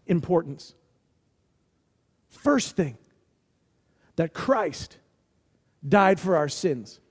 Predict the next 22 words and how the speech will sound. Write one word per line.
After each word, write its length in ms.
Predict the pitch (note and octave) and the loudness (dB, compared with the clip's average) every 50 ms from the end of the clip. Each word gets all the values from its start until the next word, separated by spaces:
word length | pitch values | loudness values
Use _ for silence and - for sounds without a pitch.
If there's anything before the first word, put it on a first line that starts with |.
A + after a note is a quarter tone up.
| _ _ _ _ _ _ _ _ _ | _ _ _ _ _ _ _ _ _
according 280 | - - D3 D3 C#3+ C#3+ | -8 -4 -2 -2 -2 -4
to 60 | D3 | -6
the 100 | C#3+ C#3+ | -8 -8
Scriptures. 600 | C3+ - - D#3 C#3 - - - - - - - _ _ _ _ _ _ _ _ _ _ _ _ _ _ _ _ _ _ _ _ _ _ _ _ _ | -6 -4 -2 -2 -2 -4 -8 -18 -18 -20 -20 -20 _ _ _ _ _ _ _ _ _ _ _ _ _ _ _ _ _ _ _ _ _ _ _ _ _
Four, 440 | - - - G3+ E3+ C#3+ A#2+ A2 - - _ _ _ _ _ _ _ _ _ _ _ _ _ _ | -14 -2 2 2 2 2 2 -4 -8 -14 _ _ _ _ _ _ _ _ _ _ _ _ _ _
that 160 | - F#3 F#3 E3+ | 4 4 6 6
he 140 | F3 G3+ | 6 6
was 200 | F3+ D#3 C#3+ A#2 | 4 4 0 0
buried 420 | A2 A2 F#3 F#3+ F#3 F#3+ G3+ G3 - _ _ _ _ _ _ _ _ _ _ _ _ _ _ _ | 2 4 4 6 6 4 2 0 -4 _ _ _ _ _ _ _ _ _ _ _ _ _ _ _
'cause 200 | - F3+ D#3 - | 2 2 2 4
he 60 | F#3+ F3+ | 2 2
was 180 | D3 C3 - | 2 0 0
fully 300 | - - F#3 E3+ E3+ D#3 | 4 4 6 6 6 6
dead, 300 | C#3+ E3 D3+ B2 A#2 - - _ _ _ _ _ _ _ _ _ _ _ _ _ _ - | 6 4 2 2 0 -6 -12 _ _ _ _ _ _ _ _ _ _ _ _ _ _ 0
not 180 | C#3+ D3+ F#3 | 0 2 4
mostly 420 | G3 G3 A3 G3+ - - - D3+ C#3 | 6 6 6 6 4 4 0 0 0
dead. 280 | C3 C3+ A#2 A2 A2 - _ _ _ _ _ _ _ _ _ _ _ _ _ _ _ | 0 -2 -4 -4 -6 -12 _ _ _ _ _ _ _ _ _ _ _ _ _ _ _
And 140 | - D3+ D#3 | 0 4 6
then 120 | F#3 F#3 F3+ | 8 8 8
he 120 | F#3+ G3+ | 8 8
was 200 | E3 D#3 B2 A2+ | 6 4 2 0
raised 600 | A#2 C#3+ F3+ F#3 D#3+ C#3+ B2 A#2 A2+ - - | 0 0 2 2 2 2 0 -4 -8 -14 -18